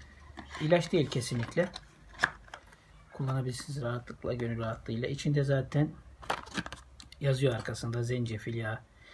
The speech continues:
kimyon yağı, anason yağı, kıvırcık nane yağı, ondan sonra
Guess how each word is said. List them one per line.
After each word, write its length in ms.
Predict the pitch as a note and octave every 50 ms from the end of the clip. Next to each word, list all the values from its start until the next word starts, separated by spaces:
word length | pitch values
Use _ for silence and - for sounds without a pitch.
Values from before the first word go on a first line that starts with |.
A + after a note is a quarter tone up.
| - - - -
kimyon 360 | - C#3+ C3 B2+ B2 A#2 A2+
yağı, 280 | A2+ G#2+ A2+ B2 C3+ - - - - - - - - - -
anason 440 | D3 C3+ B2+ A#2 - - B2 B2
yağı, 320 | B2 A#2+ A#2+ A2+ A2 B2 - - - - - - -
kıvırcık 680 | - - - D3 C3+ C3+ B2+ A#2+ A#2+ - B2+ - -
nane 320 | B2+ B2 B2 A#2+ A#2 A#2+ A#2+
yağı, 300 | A#2 A2 A2 B2 B2 - - - - _ _ _ - _ - - - - - - - - - D#3+
ondan 180 | C#3+ B2 A2+ A#2+
sonra 460 | - - - G#2 G#2+ A2+ C3 C#3 C#3+